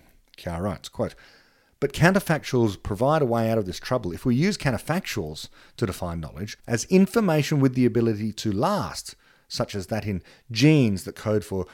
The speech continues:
useful adaptations, and creativity as the ability to create new knowledge, we are able to free them of any subjective tinge, making them objective. This is still very far from providing a theory of those phenomena,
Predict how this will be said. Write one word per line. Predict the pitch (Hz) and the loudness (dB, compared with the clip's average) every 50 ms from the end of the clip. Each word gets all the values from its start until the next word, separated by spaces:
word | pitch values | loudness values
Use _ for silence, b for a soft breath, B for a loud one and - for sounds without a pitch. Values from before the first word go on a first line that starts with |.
| B B B | B B B
useful | 123 127 131 - - - 113 101 - | 4 4 4 4 2 -4 -4 -6 -4
adaptations, | 101 98 95 - - 131 151 143 - - 87 85 - b b b b b b | -6 -6 -6 -4 -2 -2 -2 0 -2 -2 -6 -6 -6 b b b b b b
and | 139 139 135 | 0 0 0
creativity | - - 214 180 135 - 196 196 170 123 101 | 4 6 6 6 6 6 4 4 4 4 2
as | 95 92 | 2 0
the | - 110 104 | 0 -2 0
ability | 92 123 139 139 127 - 127 117 | 4 4 4 4 4 2 0 -4
to | - - 123 113 - B B B B B | 0 4 4 4 4 B B B B B
create | - - - 117 104 92 95 - - | -12 -4 -2 0 0 0 -2 -4 -4
new | 104 98 | -4 -2
knowledge, | 90 117 156 160 120 95 92 - - b b b b b b - | 0 0 2 2 2 0 -2 -4 -10 b b b b b b -2
we | 170 175 | 0 0
are | 175 - - | 0 0 2
able | 123 135 143 143 143 139 | 4 4 4 4 2 2
to | - 156 | 0 -2
free | 135 - - - - 214 233 214 | -2 -2 -6 -2 0 2 2 2
them | 147 92 76 67 - - _ _ - | 2 0 -6 -6 -10 -16 _ _ -6
of | - 180 | -2 2
any | 233 262 262 | 2 4 4
subjective | 185 - - 110 90 - 95 - - 85 - | 4 4 2 0 0 0 -2 -2 -4 -10 -4
tinge, | - 170 180 165 160 156 139 - B B B B B B B - | 0 2 2 4 4 2 2 0 B B B B B B B 0
making | 123 120 - 127 117 104 | 2 2 2 2 2 4
them | 110 107 104 101 - b b b b - | 4 2 2 0 -2 b b b b 0
objective. | 135 120 104 101 87 - - 69 65 - - b b b b b b - 247 | 0 0 2 0 -6 -6 -8 -16 -16 -16 -20 b b b b b b -4 -4
This | 208 - | -2 0
is | 202 156 | 0 0
still | - - - 151 160 165 160 143 | 0 0 4 6 6 8 6 6
very | 113 117 123 135 139 | 6 6 6 6 6
far | 127 - - 87 90 92 92 92 | 4 2 -4 -4 -2 -2 -2 -4
from | 87 - 120 113 | -4 -4 -6 -4
providing | - 113 101 101 101 104 98 98 95 | -2 -2 0 0 0 0 0 0 -2
a | 95 92 87 | -2 -2 -4
theory | 82 - - - 156 147 135 131 127 123 117 | -6 -8 -4 2 4 6 6 8 6 4 4
of | - 143 160 175 165 127 | 2 4 4 4 4 4
those | 123 117 110 104 | 4 4 4 2
phenomena, | - - 107 107 107 110 110 110 107 | 2 -2 -2 0 0 2 2 0 0